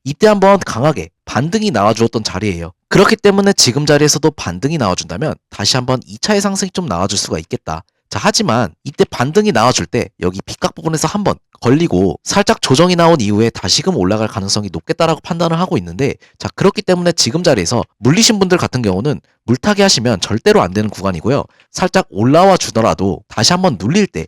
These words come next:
이러한 구간에서 저희가 확실하게 잡아가셔야 된다라고 말씀을 드리겠습니다. 자, 그래서 오늘 영상에선 우리 엑시 인피니티 제가 첫 번째로는 최적의 물타기 구간과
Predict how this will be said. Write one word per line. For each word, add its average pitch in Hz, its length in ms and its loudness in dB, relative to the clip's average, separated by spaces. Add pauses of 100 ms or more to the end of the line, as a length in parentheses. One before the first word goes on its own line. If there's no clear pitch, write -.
(140)
이러한 208 380 4
구간에서 113 400 0
저희가 101 260 -2
확실하게 202 500 0
잡아가셔야 98 540 -2
된다라고 90 360 -6
말씀을 98 400 -4
드리겠습니다. 90 680 -4 (100)
자, 123 180 -2
그래서 202 300 4
오늘 151 300 4
영상에선 143 580 0
우리 98 240 -4
엑시 95 300 0
인피니티 107 600 -6 (100)
제가 92 160 -2
첫 - 200 -2
번째로는 120 540 2 (240)
최적의 208 420 2
물타기 160 460 -4
구간과 92 640 -2